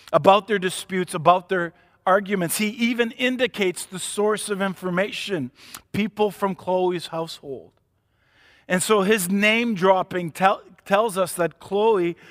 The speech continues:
was a well-known, influential person whose family members or servants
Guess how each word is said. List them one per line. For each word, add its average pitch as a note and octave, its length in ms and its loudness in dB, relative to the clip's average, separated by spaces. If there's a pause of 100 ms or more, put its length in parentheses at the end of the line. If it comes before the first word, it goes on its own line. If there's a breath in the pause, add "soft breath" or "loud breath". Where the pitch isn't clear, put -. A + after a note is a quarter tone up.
(120)
was F#3 200 -2
a F#3 60 2
well-known, G3 760 2
influential G3 760 -4
person F#3 480 -2
whose E3+ 180 -4
family F#3 400 0
members F3+ 400 -4
or D3+ 80 -10
servants G3+ 640 -4